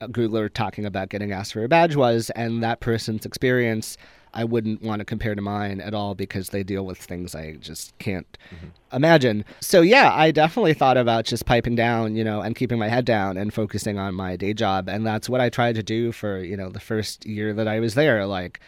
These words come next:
Speaker 1: I thought to myself, you know, "I've been through this before. It just leads to me getting retaliated against. You know, I don't want to deal with diversity. It sh-, it should," you know, that's, that's their job. Like, I,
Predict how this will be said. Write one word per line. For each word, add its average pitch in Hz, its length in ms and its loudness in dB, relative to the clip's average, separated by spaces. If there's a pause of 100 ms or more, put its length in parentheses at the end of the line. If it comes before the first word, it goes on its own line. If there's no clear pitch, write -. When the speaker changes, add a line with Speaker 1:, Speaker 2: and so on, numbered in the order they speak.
(280)
Speaker 1:
I 95 220 -6
thought 95 300 -2
to - 60 -6
myself, 104 440 -2
you 135 80 2
know, 131 140 4
"I've 117 160 2
been 117 160 0
through 113 200 -4
this 107 160 -6
before. 147 680 4 (400)
It 113 140 -8
just 120 260 0
leads 113 280 0
to 120 100 -2
me 110 120 0
getting 107 300 -2
retaliated 123 600 2
against. 113 520 -2
You 110 60 -2
know, 98 140 -4
I 90 100 -6
don't 107 240 -4
want 104 220 -6
to 95 180 -4
deal 107 220 -2
with 104 160 -4
diversity. 127 600 2
It 104 80 -4
sh-, - 120 -8
it 107 260 -8
should," 123 300 0 (440)
you 147 60 0
know, 127 140 2
that's, 151 460 4
that's 165 260 0
their 131 240 2
job. 110 420 0
Like, 113 260 -2
I, 104 140 -8